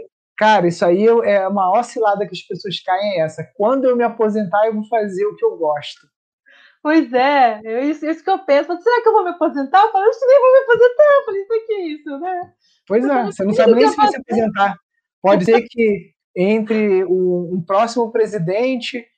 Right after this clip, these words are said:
Speaker 1: e aí o cara é super liberalista mais ainda e fala assim, "Não, é, vamos demitir todos os servidores públicos, vamos trabalhar com trinta por cento do contingente só,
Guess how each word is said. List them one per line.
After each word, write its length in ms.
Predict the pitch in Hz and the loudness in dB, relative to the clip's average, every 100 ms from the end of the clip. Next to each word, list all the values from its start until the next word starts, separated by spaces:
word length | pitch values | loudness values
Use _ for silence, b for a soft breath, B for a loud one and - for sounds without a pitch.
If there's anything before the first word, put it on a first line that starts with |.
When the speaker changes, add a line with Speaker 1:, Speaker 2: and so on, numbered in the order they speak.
| _ _ | _ _
Speaker 1:
e 140 | 190 202 | -2 2
aí 180 | 196 | 2
o 80 | 220 | 0
cara 320 | 220 220 220 | 2 2 4
é 160 | 220 214 | 2 2
super 480 | 208 - 240 254 240 | -2 -6 -4 -2 -2
liberalista 720 | 226 190 220 202 196 214 - 220 | -2 -2 0 0 -2 -4 -4 -4
mais 260 | 208 226 220 | -2 -2 -2
ainda 320 | 208 233 226 | -2 -4 -6
e 60 | 226 | -4
fala 140 | 226 | -4
assim, 180 | 226 214 | -4 -2
"Não, 320 | 226 196 - _ _ _ - | -2 -2 -6 _ _ _ -2
é, 340 | 165 170 165 | 0 2 0
vamos 320 | 147 175 208 | -2 -2 0
demitir 340 | 214 214 214 220 | 0 -2 -2 -2
todos 260 | 226 247 220 | 0 -2 -2
os 40 | |
servidores 460 | 240 214 202 196 - | -4 -2 -2 -4 -8
públicos, 640 | - 208 262 254 233 196 196 185 175 _ - | -6 -4 -2 -4 -6 -8 -4 -6 -6 _ -8
vamos 160 | 190 208 | -6 -2
trabalhar 340 | 349 196 214 | 0 2 2
com 120 | 220 | 0
trinta 300 | - 254 302 | -2 -2 -2
por 140 | - 233 | 0 0
cento 300 | 226 220 220 | 0 0 -2
do 80 | 214 | -4
contingente 540 | 214 208 190 196 208 | -4 -4 -4 -6 -6
só, 400 | - 196 220 262 | -4 2 2 0